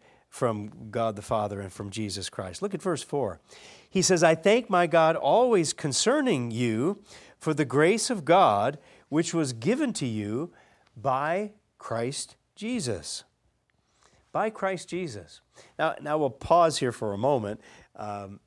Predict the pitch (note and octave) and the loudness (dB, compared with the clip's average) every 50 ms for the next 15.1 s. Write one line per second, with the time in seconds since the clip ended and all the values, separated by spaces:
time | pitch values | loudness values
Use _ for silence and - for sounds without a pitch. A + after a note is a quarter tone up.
0 | _ _ _ _ - - - C3+ D#3 D#3+ C#3 D#3+ D#3 D3+ - F3+ E3 - F3 D#3 | _ _ _ _ -20 -20 -12 -8 -6 -6 -4 -2 -4 -2 -2 -4 -2 -2 -4 -4
1 | C#3 - C#3 C#3 D3+ D3+ - - C3+ - - C3 A#2 A2+ A2+ A2 B2+ C#3 C3+ A#2+ | -4 -6 -6 -6 -8 -8 -10 -12 -10 -10 -8 -8 -8 -8 -8 -6 -6 -6 -6 -6
2 | G#2+ B2 B2 A2+ A2 G2+ A2+ A#2+ A2 - - - - B2+ B2+ A2 G2 F#2+ F#2+ - | -6 -6 -8 -8 -8 -8 -8 -8 -8 -10 -12 -10 -8 -6 -6 -6 -8 -10 -12 -16
3 | _ - _ _ - A#2 A#2+ C3 C3 B2 A#2+ - - - F3 C#3 A2+ - - E3 | _ -20 _ _ -12 -6 -4 -4 -4 -4 -6 -8 -8 -6 -6 -6 -8 -8 -10 -10
4 | - D#3+ C#3 - F#3 F#3 D3+ G#2+ - - C#3+ C#3+ C#3+ B2 A#2+ A#2 A2+ A2+ B2 C3+ | -10 -8 -6 -6 -4 -4 -6 -6 -6 -4 -4 -4 -4 -4 -6 -6 -6 -4 -4 -6
5 | D#3 F3+ G#3 G#3+ - - - _ _ _ _ _ _ _ _ _ _ _ _ _ | -6 -8 -10 -12 -14 -16 -20 _ _ _ _ _ _ _ _ _ _ _ _ _
6 | _ _ _ _ _ _ _ _ _ _ _ _ _ _ - - A3 A#3 G#3+ G3+ | _ _ _ _ _ _ _ _ _ _ _ _ _ _ 0 2 2 4 2 2
7 | F3 D#3+ - - F3 F3 F3+ F3 D3+ - E3+ D3+ C3 A2+ A2+ C3+ C#3+ C#3+ D3+ C#3+ | -2 -4 -4 -4 -4 -2 -2 -4 -4 -6 -6 -6 -6 -4 -2 -2 0 0 -2 -4
8 | - _ _ _ D3 B2 A2+ A#2 A#2+ A#2+ C#3+ D#3 E3+ E3+ E3 D#3 D3+ D3+ C3+ B2 | -8 _ _ _ -20 -20 -20 -20 -12 -6 -2 0 0 0 0 -2 -4 -4 -6 -8
9 | A2+ A#2 B2+ B2+ C3 C3+ C#3 C#3 C#3 C#3 C3+ C3 B2+ - - - C3+ B2+ A#2+ - | -8 -6 -4 -2 -2 0 0 -2 -2 -4 -6 -8 -10 -10 -8 -8 -8 -8 -8 -10
10 | G#2 G2 - - - F2 E2+ D#2+ D2+ - - - _ _ _ _ _ _ _ _ | -14 -14 -12 -12 -14 -14 -16 -18 -20 -20 -20 -20 _ _ _ _ _ _ _ _
11 | _ _ - _ _ _ _ _ _ - A2 A2 G#2+ G#2 G#2 - _ - D#3 F3 | _ _ -20 _ _ _ _ _ _ -10 -8 -8 -8 -10 -12 -14 _ -4 -2 -2
12 | F3+ - D#3 F3 F3 C#3+ D3 D#3 C#3+ A#2+ C#3+ D#3 F3 F3 D#3 - - - D3+ D3 | 0 0 0 0 0 0 -2 -4 -2 0 2 2 2 2 -2 -4 -6 -4 -2 0
13 | C#3+ C3+ C3+ C3+ C3+ - D3 D#3+ E3 - - D3 A#2+ A2 G#2+ C3 E3 F#3+ - - | 0 0 -2 -4 -6 -8 -6 -6 -4 -4 -2 -2 -2 -2 2 2 2 2 2 0
14 | - A#2+ - - A#2 A2 G#2 G#2+ A2 G#2+ - - - - _ _ _ - A2 A2 | -4 -4 -4 -4 -4 -4 -4 -4 -6 -8 -12 -18 -20 -20 _ _ _ -10 -8 -8
15 | A2 | -8